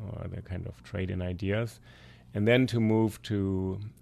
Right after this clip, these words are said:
another aspect of these controversies, which is the generational difference between the perceptions of speech.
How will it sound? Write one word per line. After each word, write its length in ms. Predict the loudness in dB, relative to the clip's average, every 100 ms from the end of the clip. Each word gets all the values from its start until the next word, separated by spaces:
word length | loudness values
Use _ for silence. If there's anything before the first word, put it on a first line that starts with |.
| -10
another 320 | -4 -2 0
aspect 520 | 2 0 -2 -4 -4
of 140 | -6 -6
these 180 | -8 -4
controversies, 960 | -2 -2 0 -2 -2 -2 -4 -4 -8 -12
which 260 | -10 -8
is 260 | -10 -10 -14
the 80 | -12
generational 800 | -6 -4 -2 -2 -2 -4 -2 -4
difference 480 | -4 -6 -6 -6 -6
between 320 | -8 -6 -4
the 100 | -4
perceptions 680 | -6 -6 -6 -6 -6 -8 -8
of 220 | -10 -10
speech. 580 | -10 -8 -8 -8 -12 -16